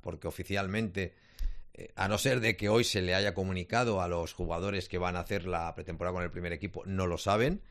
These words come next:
y, y eso es algo que creo que se tendría que comunicar, por lo menos a los jugadores, ya no digo públicamente, pero sí a los jugadores comunicarles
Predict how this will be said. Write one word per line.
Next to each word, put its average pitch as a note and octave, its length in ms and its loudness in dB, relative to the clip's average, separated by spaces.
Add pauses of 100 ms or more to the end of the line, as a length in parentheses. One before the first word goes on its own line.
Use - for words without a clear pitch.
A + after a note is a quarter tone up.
(500)
y, E2+ 600 -4 (180)
y F#2 140 -4
eso F2 140 -2
es F#2+ 80 -4
algo G2 220 2
que F#2+ 120 0
creo F2+ 220 -2
que G2 320 -4 (140)
se - 180 -8
tendría F2+ 340 -2
que F#2 100 -12
comunicar, F2 540 -4
por F#2 80 -4
lo E2+ 60 -4
menos C#3 160 2
a C3+ 60 4
los F#2+ 100 2
jugadores, G2 440 2
ya F2+ 120 -2
no F2+ 100 -4
digo F2 200 -4
públicamente, F2 680 -2
pero - 200 -10
sí F#2 120 -6
a F2+ 40 0
los F2 120 0
jugadores E2+ 360 0
comunicarles F2+ 640 -2